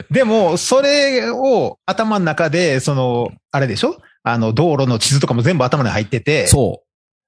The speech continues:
Speaker 1: こっから曲がったらトラックはこの方向で止められるとか分かってるわけでしょ、全部。
Speaker 2: そう。で、
Speaker 1: それはぼ-、
Speaker 2: 山-、うん。あるでしょ、そういうのって。
Speaker 1: 僕ら、うん。そう、僕らには分からんからね、そういうの。
Speaker 2: そう。ヤマト運輸はエーアイで、
Speaker 1: うん。
Speaker 2: あのー、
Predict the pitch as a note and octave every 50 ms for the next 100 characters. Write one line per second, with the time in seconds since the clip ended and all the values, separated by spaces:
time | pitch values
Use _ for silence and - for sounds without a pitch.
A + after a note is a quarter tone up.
0 | _ _ - - F#3+ - - - - C4+ A3+ F#3+ F#3 A3 G#3 F#3 E3+ - - G3+
1 | G#3 - - D3+ F3 F#3 - - B2+ B2 - D3 D3+ B2+ D3 C#3 C3 C#3+ B2 A#2
2 | D3+ D#3 D3 C3+ D3 D3 - - A#2 D3 - G3+ F#3+ - F3+ E3+ C#3+ G#2+ D#2+ A2+
3 | C#3 D3 - - A2+ F2+ D2+ D2+ - - _ _ _ - - A#2+ A#2+ - - _
4 | - - C3+ C#3+ D#3+ B3 G3 D3 E3 - - _ _ _ _ _ - A2 G2+ F2+
5 | D#2+ D#2 D2+ - _ _ _ _ _ _ - - _ _ - C3 F3 C4 - -
6 | - - - C3 E2+ E2 - - - - - D#3+ G3 - - D3+ C#3+ B2 G#2+ G2+
7 | - - F#3 C#3 B2 - - B3 F3+ B2 B2+ D3 - C3 G#2+ F2+ E2 D#2 A2 F3+
8 | D4+ E4+ A#3 C3 A#2 G#2 F#2 - - - - G2 D2+ - - _ _ _ _ _
9 | _ - B2+ C3+ D3+ D#3 D3+ - D#3+ E3 D#3+ D3+ C#3 B2 B2 D3+ E3 D3+ A2 F2+
10 | E2+ - - _ _ _ _ - C3 C#3 C#3+ D#3+ F3 E3 A#2+ E2+ F2+ F#2+ G2 E2+
11 | D#2 - _ _ _ _ _ _ _ _ _ _ _ - C3+ A2+ F#2 E2+ F2+ F2
12 | E2+ D#2+ D#2 D#2+ D#2+ D#2 D#2 - - -